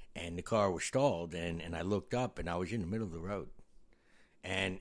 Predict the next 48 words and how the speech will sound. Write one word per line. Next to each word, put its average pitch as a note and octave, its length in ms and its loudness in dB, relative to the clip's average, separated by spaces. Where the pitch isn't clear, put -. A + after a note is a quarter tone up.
and F#2+ 160 0
I F#2 60 2
saw A#2+ 400 4
what F2+ 160 0
happened. F2 580 2
It D#2+ 180 -8
was D#2+ 120 -8
so - 180 2
much G2 300 2
snow, G2 440 2
and E2 280 -4
what, F#2 340 -6
what F#2+ 120 -4
had E2 100 -6
happened G2 440 2
is, D#2+ 300 -6
um, E2 360 -4
I G#2 60 -8
passed B2 380 6
out A#2+ 180 6
at F#2 140 2
the F#2+ 60 -6
wheel F#2+ 200 2
of E2 100 -2
the D#2 60 -6
car G2 380 -2
driving F#2 320 0
down F2 200 0
this D#2 200 -8
road, G2 460 2
and, E2+ 500 -8
uh, E2 200 -4
you E2 160 -4
know, E2+ 140 -2
I E2 80 0
just E2 260 -6
let F#2+ 240 -2
my E2+ 100 -6
foot A2 220 -2
off A2+ 180 2
the - 60 -14
gas. F2 380 -4
I, F2+ 200 -6
I E2+ 200 -4
o-, F2 220 -4
I F2 100 -8
can - 160 -10
only, F2 240 -6